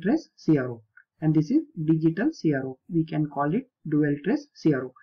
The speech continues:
C R O is also sometimes called power scope. So power scope that mentioned in syllabus is nothing but cathode ray oscilloscope.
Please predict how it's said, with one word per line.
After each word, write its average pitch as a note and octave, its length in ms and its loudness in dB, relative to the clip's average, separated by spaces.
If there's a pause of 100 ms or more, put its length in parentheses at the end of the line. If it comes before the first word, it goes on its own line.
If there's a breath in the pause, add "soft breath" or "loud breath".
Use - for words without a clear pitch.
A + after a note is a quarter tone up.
(200 soft breath)
C A3 240 4
R A#3+ 160 2
O B3+ 40 -4
is B3 140 -2
also A#3 260 0
sometimes G3+ 500 2
called D4 260 0 (240)
power E3 280 4
scope. - 380 0 (260 soft breath)
So G#3 100 -4 (120)
power F#3+ 260 0
scope A3+ 340 -2
that G3+ 220 2
mentioned G#3 400 4
in A#3 140 8
syllabus F3+ 560 2
is G#3+ 220 2
nothing F3 380 4
but C4+ 160 0 (300)
cathode E3+ 440 0
ray C#4+ 140 2 (140)
oscilloscope. C3+ 640 -4